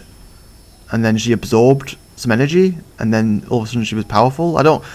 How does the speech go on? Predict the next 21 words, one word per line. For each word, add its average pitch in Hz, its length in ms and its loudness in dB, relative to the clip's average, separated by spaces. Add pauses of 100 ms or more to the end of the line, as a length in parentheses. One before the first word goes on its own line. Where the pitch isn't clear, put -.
(140)
I - 60 0
don't 151 100 4
understand 143 400 -2
fully 131 320 0
the, 117 300 -4 (1200)
how 120 220 -4
sh-, - 160 -8
that, - 240 -4
that - 180 -2
came 120 220 -2
to 110 100 -4
be. 117 320 2
It 95 40 -4
was 107 80 -6
just 131 140 -4
like 120 160 4
a, 120 140 4 (500)
"Oh, 139 100 4
she's 127 120 -4
powerful 131 320 4
now," 90 260 -4